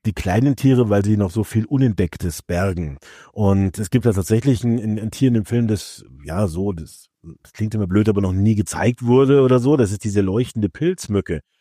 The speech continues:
Und das, äh, die haben wir vor ein paar Jahren schon entdeckt, jetzt eben nochmal gedreht. Ähm, das ist halt die, die Made im, im Pilz, die man nicht haben will, wenn man Pilze suchen geht. Das ist eine ganz tolle Tiergruppe eigentlich. Das sind Pilzmücken,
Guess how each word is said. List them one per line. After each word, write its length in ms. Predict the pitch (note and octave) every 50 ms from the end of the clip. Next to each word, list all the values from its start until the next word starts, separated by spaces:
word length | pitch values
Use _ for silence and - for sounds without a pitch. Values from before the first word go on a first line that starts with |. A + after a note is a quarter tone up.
| _ _ _ _
Und 200 | - F#2 E2 -
das, 240 | A2 G#2 - - -
äh, 520 | - A2+ G#2 G2 F#2+ F#2+ F#2 F2+ - - G2+
die 140 | G2 G2+ F#2+
haben 140 | F2+ A#2+ C#3
wir 80 | C#3+ B2
vor 140 | - B2+
ein 40 | G#2
paar 100 | - A2+
Jahren 260 | G#2+ G#2 G#2+ C3 E3+
schon 180 | E3 - C#3 C#3+
entdeckt, 380 | A#2 A2 G2 - D3 - - A2+ E2
jetzt 160 | - G2+ -
eben 140 | B2 A#2 A2
nochmal 260 | A#2 A#2+ B2 C3 A#2
gedreht. 540 | G#2 G2+ F2+ - - F2+ F#2+ A#2+ D3 - - _ - - - - - - -
Ähm, 320 | - A2+ G#2+ G#2 G2+ G2+ E2
das 160 | G2+ F#2 F#2
ist 120 | B2+ A2+
halt 180 | A#2+ B2 A2 -
die, 100 | A2 F#2+
die 380 | G#2 A#2 G#2+ G#2+ A2+ G2+ G#2 G2+
Made 420 | G2 G2 F#2+ G#2 C#3 E3+ D#3+ D#3+
im, 300 | - D3 C3 A#2+ A#2 B2
im 160 | - B2 A#2
Pilz, 260 | - - C#3 E3 E3 -
die 100 | - A2+
man 140 | G#2 G2+
nicht 180 | A#2 C#3 - -
haben 280 | A#2+ A#2 C#3+ D3 C#3 B2
will, 100 | A#2+ A#2
wenn 80 | A2+
man 120 | G#2+ G#2 -
Pilze 260 | - D#3+ F3 - A#2+
suchen 300 | G#2 A2 G#2 - G#2 F2
geht. 200 | E2+ E2 D#2 -
Das 140 | F2 D#2+ A2
ist 100 | A2 A2
eine 240 | A2+ G#2+ G2+ - - -
ganz 300 | A2+ A#2+ A#2+ - - -
tolle 320 | - - A#2 A#2+ A#2 G#2
Tiergruppe 520 | - - D#3+ D#3 B2+ - C3 C3 - C3
eigentlich. 280 | F2+ A2+ A#2 C3 C3+ -
Das 100 | A2+ G2
sind 160 | G2 F#2+ -
Pilzmücken, 720 | - B2 C#3 E3 D#3+ - - C3+ D#3 D#3+ - E3 D#3+ D#3+